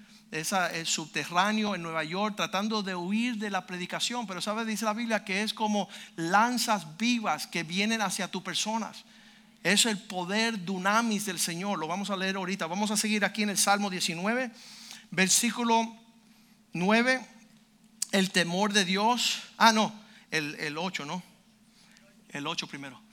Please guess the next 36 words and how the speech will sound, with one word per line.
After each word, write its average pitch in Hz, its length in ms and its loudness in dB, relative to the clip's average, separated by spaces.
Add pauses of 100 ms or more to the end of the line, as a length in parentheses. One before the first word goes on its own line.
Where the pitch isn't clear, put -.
(280)
"Los 180 140 2
mandamientos 220 600 6
de 214 140 2
Jehová 208 360 4
son 208 220 0
rectos, 214 540 -2
alegran 208 640 4
el 180 120 0
corazón". 165 600 0 (140)
Este 196 240 0
viaje 220 260 2
que 196 120 0
dimos 208 280 2
de 175 60 -2
seis 208 360 2
horas 185 320 2
se 175 120 -4
nos 160 120 -6
pasó 196 380 -4
en 175 120 -2
dos 185 140 -4
segundos. 156 380 -6
Escuchando 190 440 -6
la 175 160 0
predicación 165 540 -4
de 185 80 -2
Gigi 190 280 -4
Ávila, 220 440 2 (480)
llegamos 175 480 0
rápidos. 226 560 2 (320)
El 147 140 -4
hombre 185 180 -4
estaba 202 280 0
enchumbado 175 520 -2
en 180 80 -4
lágrimas, 220 600 2